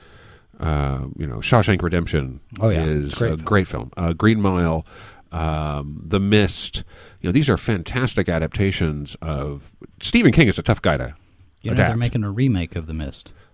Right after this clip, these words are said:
Speaker 1: They're making a series
Speaker 2: Yeah.
Speaker 1: of The Mist,
Speaker 2: Reboot.
Speaker 1: and I am concerned
Speaker 2: <laughs>
Speaker 1: because the brief, brief, brief, brief digression. For those of you who have read the novella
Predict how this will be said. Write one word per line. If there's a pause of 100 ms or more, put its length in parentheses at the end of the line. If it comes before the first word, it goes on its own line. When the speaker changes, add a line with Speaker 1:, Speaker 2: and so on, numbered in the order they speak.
Speaker 1:
They're
making
a
series
Speaker 2:
Yeah.
Speaker 1:
of
The
Mist,
Speaker 2:
Reboot.
Speaker 1:
and (120)
I
am (560)
concerned
Speaker 2:
<laughs>
Speaker 1:
because (640)
the (1000)
brief,
brief,
brief, (220)
brief
digression.
For
those
of
you
who
have
read
the
novella